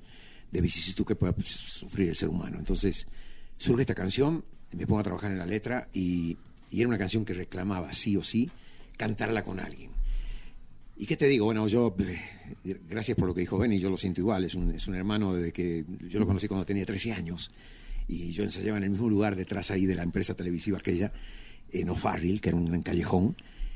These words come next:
y nos combinábamos en el garage, entraba yo con los que en ese momento eran las Insólitas, imagínate. Y terminamos y ya estaban los chicos estos que ya tenían un disco en ciernes y ya habían sacado el, y era el proyecto grande de la empresa, ¿no?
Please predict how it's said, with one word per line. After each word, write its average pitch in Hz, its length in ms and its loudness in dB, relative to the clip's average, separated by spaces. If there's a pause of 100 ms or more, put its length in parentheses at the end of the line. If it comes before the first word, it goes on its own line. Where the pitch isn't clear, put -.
(240)
y 110 120 0
nos 95 120 -2
combinábamos 113 580 0
en 101 100 -2
el 95 80 -4
garage, 117 320 0
entraba 101 260 -2
yo 139 280 4
con 98 140 -4
los 87 100 -6
que - 120 -6
en 87 80 -6
ese 87 140 -4
momento 101 380 0
eran 95 200 0
las 82 180 -2
Insólitas, 104 640 2
imagínate. - 460 -4 (680)
Y 87 380 2 (240)
terminamos 131 680 0
y 123 80 6
ya 104 60 4
estaban 117 260 0
los 98 120 -2
chicos - 360 0
estos - 340 -6 (280)
que - 80 -6
ya - 80 -2
tenían 117 280 4
un 101 120 0
disco 110 240 0
en 98 100 0
ciernes 117 440 2
y 90 40 -6
ya 98 100 0
habían 104 180 4
sacado 104 320 0
el, 98 200 0
y 92 120 0
era 104 160 2
el - 240 -6
proyecto 95 420 -2
grande 92 380 -2
de 76 80 -10
la 78 60 -6
empresa, - 360 -2
¿no? - 160 2